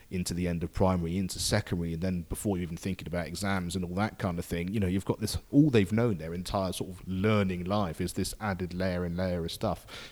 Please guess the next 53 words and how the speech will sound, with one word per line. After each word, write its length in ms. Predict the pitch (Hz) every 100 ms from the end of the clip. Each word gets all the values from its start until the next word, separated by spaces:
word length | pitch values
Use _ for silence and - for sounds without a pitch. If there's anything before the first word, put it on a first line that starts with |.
| -
And 80 | 95
I 40 |
think 160 | 104 85
what 200 | 101 87
you're 160 | 107
talking 360 | - 110 - 85
about, 360 | 82 87 87 - - - - - - - _ -
just 200 | 117 -
have 180 | 101 -
that, 180 | 101 95
well, 120 | 104
what 180 | 92 117
do 120 | -
you 60 | 113
want 180 | 123 82
to 100 | 85
do? 160 | 67 69
What's 240 | - 92 110
important 400 | 98 107 92 90
to 80 | 98
you? 220 | 110 92
How 240 | - 113
is 160 | 110 98
it 160 | 98 95
that 100 | 92
it 140 | 95
affects 420 | 98 - 95 -
you? 380 | 104 120 95 78 82
Let's, 300 | 107 - - -
you 80 |
know, 180 | 101 80 90 104
let's 180 | 107
talk 240 | - 135 -
about 240 | 104 107
you 180 | 92 107
as 120 | 104
an 80 | 101
individual. 560 | 98 90 95 127 - - - - - - - -
That's 240 | 123 113 113
a 60 |
whole 380 | - - 131 101
different 560 | 90 117 - 101 90 95
way 220 | 104 92
of 100 | 87
even 260 | 95 87 85
being, 380 | 104 110 73
isn't 200 | 85 101
it? 140 | 85 78
Let 140 | 104
alone 400 | 98 95 87 85 -
<laughs> 100 | -
the 120 | 110
actual, 380 | 107 104 107 90